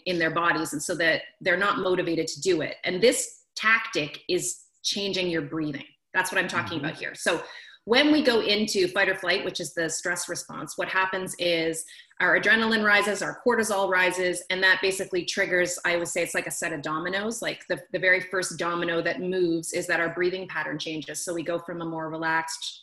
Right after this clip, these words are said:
Speaker 1: um, deep breathing pattern to a shallow, rapid breath.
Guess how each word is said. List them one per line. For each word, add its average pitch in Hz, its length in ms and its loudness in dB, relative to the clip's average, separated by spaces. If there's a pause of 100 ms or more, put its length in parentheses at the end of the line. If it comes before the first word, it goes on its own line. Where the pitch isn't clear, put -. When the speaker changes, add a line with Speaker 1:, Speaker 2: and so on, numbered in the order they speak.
Speaker 1:
um, 160 380 -4 (240)
deep 196 200 -8 (120)
breathing 175 340 -2
pattern 160 320 -2
to 165 140 -6
a 156 40 -4
shallow, 160 500 0 (100)
rapid 143 420 -2 (440)
breath. 127 260 0